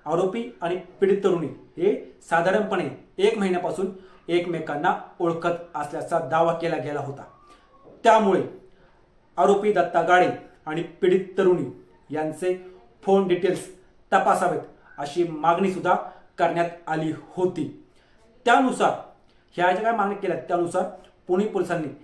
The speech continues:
दत्ता गाडे याला अटक केल्यानंतर त्याचा आणि संबंधित तरुणीच्या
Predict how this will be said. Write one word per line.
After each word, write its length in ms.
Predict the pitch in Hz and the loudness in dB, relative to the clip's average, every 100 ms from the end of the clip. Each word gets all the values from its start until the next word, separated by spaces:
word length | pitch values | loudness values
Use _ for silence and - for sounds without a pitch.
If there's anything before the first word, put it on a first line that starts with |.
| _ - | _ -4
दत्ता 320 | 170 170 202 | -2 2 2
गाडे 280 | 175 160 - - - | 2 0 -2 -8 -14
याला 300 | 123 151 175 - - | -8 -2 -2 -2 -8
अटक 320 | - - 269 - | -8 -4 -2 -2
केल्यानंतर 500 | 220 202 185 156 131 - - _ _ _ _ - | 0 0 0 -4 -10 -14 -20 _ _ _ _ -2
त्याचा 380 | 190 185 190 - - - - | 0 2 0 0 -6 -18 -16
आणि 140 | 151 | -12
संबंधित 540 | 160 175 175 175 170 180 - - - | -6 -2 -2 -2 0 -2 -4 -12 -2
तरुणीच्या 400 | 196 208 185 | 0 0 -2